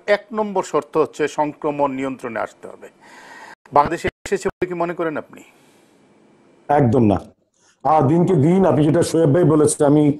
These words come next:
Speaker 2: আহ, ওনার সঙ্গে অনেক, অনেক বিষয়ে একমত। বিশেষ করে আপনি, আ-, আ-, ব্যাকগ্রাউন্ডটা আসলে বলতে হয়, অ্যাপ্রোচটা আপনি দেখেন।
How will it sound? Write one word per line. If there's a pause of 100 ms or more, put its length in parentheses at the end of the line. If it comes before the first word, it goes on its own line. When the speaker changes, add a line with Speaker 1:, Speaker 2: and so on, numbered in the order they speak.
(260)
Speaker 2:
আহ,
ওনার
সঙ্গে
অনেক, (460)
অনেক
বিষয়ে
একমত। (460)
বিশেষ
করে
আপনি, (140)
আ-,
আ-,
ব্যাকগ্রাউন্ডটা
আসলে
বলতে
হয়,
অ্যাপ্রোচটা
আপনি
দেখেন।